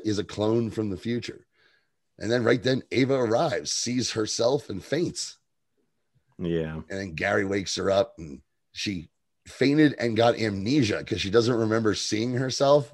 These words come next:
Speaker 1: which was a lazy bit of writing.
Speaker 2: I guess so, eh?
Speaker 1: <laughs> And Ava doesn't know that she's a clone 'cause they're trying to say, "We know, we know what's up. You know, you're a clone from the future." And she's like, "What the fuck are you talking about?"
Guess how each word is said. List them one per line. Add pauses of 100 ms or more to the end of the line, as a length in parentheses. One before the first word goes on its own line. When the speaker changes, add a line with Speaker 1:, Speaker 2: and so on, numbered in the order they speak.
Speaker 1:
which
was
a
lazy
bit
of
writing. (320)
Speaker 2:
I
guess
so,
eh?
Speaker 1:
<laughs> (640)
And (1600)
Ava
doesn't
know
that
she's
a
clone (800)
'cause
they're
trying
to
say,
"We
know,
we
know
what's
up. (140)
You
know,
you're
a
clone
from
the
future."
And
she's
like,
"What
the
fuck
are
you
talking
about?"